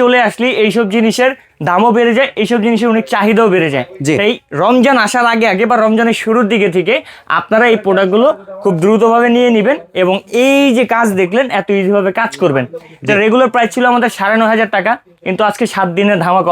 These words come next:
Speaker 1: অফারে দিব মাত্র ছয় হাজার আটশো টাকা।
Speaker 2: ছয় হাজার আটশো টাকা দিয়ে দিচ্ছেন?
Speaker 1: ছয় হাজার আটশো টাকা।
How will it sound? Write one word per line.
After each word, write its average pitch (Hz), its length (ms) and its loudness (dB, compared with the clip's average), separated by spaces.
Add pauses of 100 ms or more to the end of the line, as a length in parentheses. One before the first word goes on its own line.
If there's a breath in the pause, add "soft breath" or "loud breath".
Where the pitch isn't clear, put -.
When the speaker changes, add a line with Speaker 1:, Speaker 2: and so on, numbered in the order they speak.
Speaker 1:
অফারে 180 300 0
দিব 151 120 -2 (560 soft breath)
মাত্র 160 180 -2 (120)
ছয় 156 240 -2
হাজার 165 240 0
আটশো - 260 -6
টাকা। 120 160 -6 (100)
Speaker 2:
ছয় 254 280 2
হাজার 262 200 0
আটশো 240 220 -2
টাকা 240 220 0
দিয়ে 233 120 -2
দিচ্ছেন? 208 220 -4
Speaker 1:
ছয় 233 200 2
হাজার 240 280 0
আটশো 220 300 -4
টাকা। 143 180 -2